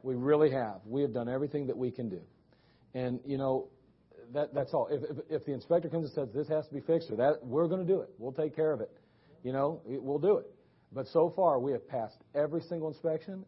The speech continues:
and we've done our part, and God will take care of our contractors. If we're praying and asking the Lord to take care of business, they'll get their part done. I know they will. I know that their desire is not to hang around there any longer than they have to. And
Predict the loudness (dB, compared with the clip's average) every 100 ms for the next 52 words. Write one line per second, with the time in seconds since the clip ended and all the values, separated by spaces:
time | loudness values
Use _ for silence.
0 | -14 -10 -8 -8 -10 _ _ -10 -4 -2
1 | 0 0 0 2 4 4 2 -10 -20 -20
2 | -16 -8 0 0 0 0 -2 0 0 2
3 | 0 -2 -6 -4 -4 -4 -4 -6 -6 -10
4 | -8 -8 -6 -6 -4 -6 -6 -8 -10 -8
5 | -8 -4 -4 -2 -2 0 -2 -2 -2 2
6 | 2 2 -2 -2 -4 -4 -8 -8 -6 -2
7 | -2 -2 -2 -2 -2 -4 -6 -6 -8 -6
8 | -4 -4 -4 -6 -6 -8 -6 -6 -6 -8
9 | -6 -4 -4 -4 -6 -8 -10 -10 -10 -12
10 | -14 -14 -20 -20 -20 -20 _ _ -10 -8